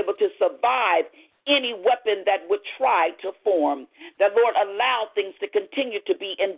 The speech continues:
decent and in order in his life. But, Lord,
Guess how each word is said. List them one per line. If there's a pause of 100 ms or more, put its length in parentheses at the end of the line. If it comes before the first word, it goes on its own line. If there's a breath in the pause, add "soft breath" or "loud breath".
decent (100)
and
in
order (100)
in (140)
his (140)
life. (360 loud breath)
But,
Lord,